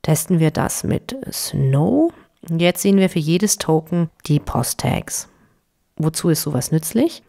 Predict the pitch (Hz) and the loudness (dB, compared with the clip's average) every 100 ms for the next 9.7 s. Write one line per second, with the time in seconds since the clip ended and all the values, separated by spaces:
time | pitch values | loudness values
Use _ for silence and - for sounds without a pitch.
0 | _ 180 214 294 220 226 233 202 208 208 | _ 0 2 2 2 2 2 4 4 4
1 | 196 196 - 190 190 - 180 185 190 - | 4 2 2 2 2 2 2 4 2 2
2 | 160 160 - - - 151 156 - - 160 | 0 0 -6 -8 -2 0 0 -2 -4 -2
3 | 160 165 143 147 147 196 - - 285 302 | 0 2 2 2 2 0 0 0 2 2
4 | - 175 175 175 160 160 180 160 147 156 | 0 2 4 2 2 0 0 -2 -2 -2
5 | 165 151 - 139 - 151 - 143 151 - | -2 -2 0 -2 0 -2 0 2 2 0
6 | - - 127 117 - - _ - 147 156 | -4 -4 -2 -2 -2 -8 _ -6 -4 0
7 | 196 - 190 - 190 185 - - - 190 | 0 2 0 0 0 0 -2 -6 -4 -2
8 | 208 254 220 180 - 165 196 202 190 170 | 0 2 2 2 2 2 4 4 4 2
9 | - - 156 160 170 - | -2 -6 0 0 0 -6